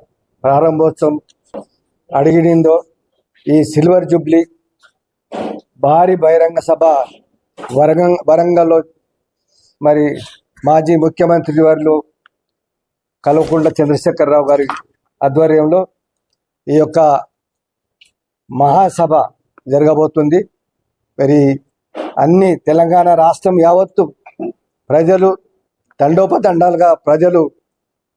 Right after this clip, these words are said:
మేము వస్తామని ప్రజలు ముందుకొస్తా ఉన్నారు. జహీరాబాద్ నియోజకవర్గం నుంచి కూడా ఇంచుమించు నాలుగు నుంచి ఐదు వేల దాకా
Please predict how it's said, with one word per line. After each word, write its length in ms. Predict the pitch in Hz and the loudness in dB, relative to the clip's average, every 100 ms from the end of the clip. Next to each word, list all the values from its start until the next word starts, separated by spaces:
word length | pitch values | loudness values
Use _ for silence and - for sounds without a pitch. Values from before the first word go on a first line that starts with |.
| _ | _
మేము 220 | 131 165 170 | -4 0 0
వస్తామని 580 | 170 - 190 185 180 175 - _ _ _ _ _ _ - | -2 0 0 0 0 -4 -6 _ _ _ _ _ _ -4
ప్రజలు 320 | 143 151 170 160 | -2 0 0 0
ముందుకొస్తా 520 | 160 156 160 147 160 | -2 -4 -6 -2 0
ఉన్నారు. 260 | 151 156 170 - _ _ 123 | 2 2 -2 -6 _ _ -2
జహీరాబాద్ 460 | 160 185 185 175 165 | 0 2 0 0 0
నియోజకవర్గం 480 | 180 190 185 175 175 | 0 0 -2 -2 -2
నుంచి 260 | 165 170 165 - _ _ _ _ _ | -2 0 0 -4 _ _ _ _ _
కూడా 240 | 147 165 165 147 131 _ _ _ - | -2 0 0 -2 -6 _ _ _ -12
ఇంచుమించు 540 | 139 156 180 175 175 156 156 - _ _ _ _ _ | -4 -2 0 0 0 0 -2 -12 _ _ _ _ _
నాలుగు 340 | 139 160 175 175 | 0 0 2 0
నుంచి 240 | 180 - | -2 0
ఐదు 220 | 175 165 | 0 2
వేల 180 | 165 160 | 0 0
దాకా 260 | 156 151 | 0 0